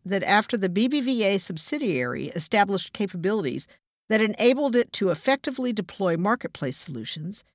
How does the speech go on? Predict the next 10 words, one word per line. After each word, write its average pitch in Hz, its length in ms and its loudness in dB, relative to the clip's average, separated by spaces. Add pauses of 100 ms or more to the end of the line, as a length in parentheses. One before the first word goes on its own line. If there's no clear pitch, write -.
(420)
it 240 120 4
began 262 520 2
working 247 340 0
with 170 220 -2
B 233 120 0
B 277 140 -2
V 233 240 0
A 160 300 0
to - 160 -8
build 147 300 -2